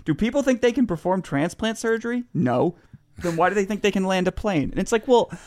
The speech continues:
I can drive a car. That's, I just think it's like an air car." I don't know why I'm arguing the point, 'cause I actually don't think I could land the plane.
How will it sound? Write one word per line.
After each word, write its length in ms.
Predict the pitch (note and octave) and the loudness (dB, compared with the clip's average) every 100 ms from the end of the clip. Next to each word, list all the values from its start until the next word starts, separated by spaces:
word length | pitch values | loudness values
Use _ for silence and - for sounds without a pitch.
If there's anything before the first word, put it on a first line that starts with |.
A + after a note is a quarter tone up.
| - | -4
I 80 | C#4 | -2
can 180 | C#4+ A3+ | 2 2
drive 440 | D3 D#3 G3 G#3 D#3+ | 2 2 4 2 -2
a 60 | |
car. 580 | - - A3+ G#3 G3 G#3 - E3+ | -2 2 4 6 4 0 -8 0
That's, 280 | G3+ G#3+ - | 0 2 2
I 140 | F#3+ | 0
just 220 | F#3+ A#3 | 0 0
think 140 | A3+ G#3 | 2 0
it's 120 | G#3 | 0
like 140 | A#3 | 2
an 80 | A#3+ | 4
air 220 | D#4 D#4 | 6 6
car." 380 | - - B2+ B2 - - | 4 2 0 -2 -8 -2
I 80 | D#4 | 2
don't 180 | F4+ B3 | 4 6
know 100 | A3+ | 6
why 180 | G3 E3+ | 6 6
I'm 100 | D#3 | 6
arguing 440 | F3+ G3 F#3 D#3+ | 4 4 4 4
the 40 | C#3 | 4
point, 280 | F#3 G3+ | 4 4
'cause 120 | - D#3+ | 2 2
I 80 | |
actually 260 | E3+ F#3 D#3 | 2 2 2
don't 260 | D3 E3 - | 2 2 2
think 160 | G#3+ | 2
I 80 | G#3+ | 2
could 140 | G#3+ | 0
land 240 | G#3 A3 G#3+ | 0 -2 -2
the 40 | |
plane. 380 | G#3+ A3+ A3+ | -6 -8 -6